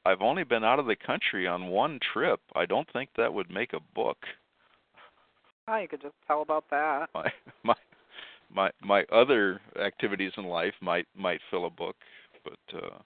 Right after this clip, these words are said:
Speaker 1: oh, yeah, paparazzi story of the evening. Uh,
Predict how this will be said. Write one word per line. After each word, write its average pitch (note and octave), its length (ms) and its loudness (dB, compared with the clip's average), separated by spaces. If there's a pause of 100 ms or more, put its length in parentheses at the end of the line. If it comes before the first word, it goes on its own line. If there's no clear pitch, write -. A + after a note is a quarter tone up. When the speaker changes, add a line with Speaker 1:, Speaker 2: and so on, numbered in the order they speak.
(760)
Speaker 1:
oh, A#2+ 320 12
yeah, F#2+ 240 4 (340)
paparazzi G2+ 680 8
story E2+ 220 -2
of E2+ 60 -6
the - 60 -8
evening. - 320 -10 (320)
Uh, F#2 320 4